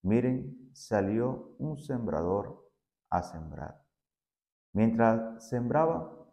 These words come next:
unos granos cayeron junto al camino, pero vinieron los pájaros y se los comieron.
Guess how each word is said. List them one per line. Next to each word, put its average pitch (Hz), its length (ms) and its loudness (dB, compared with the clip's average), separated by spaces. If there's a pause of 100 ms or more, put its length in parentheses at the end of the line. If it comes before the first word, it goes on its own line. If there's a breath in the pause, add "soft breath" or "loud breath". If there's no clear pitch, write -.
(240)
unos 117 260 2
granos 131 640 2
cayeron 101 380 0
junto 95 300 -4
al 80 100 -4
camino, 87 440 -2 (560)
pero 85 240 0
vinieron 92 440 -2
los - 160 -8
pájaros 104 680 -4 (120)
y - 40 -18
se 80 140 -14
los 78 140 -8
comieron. 78 440 -8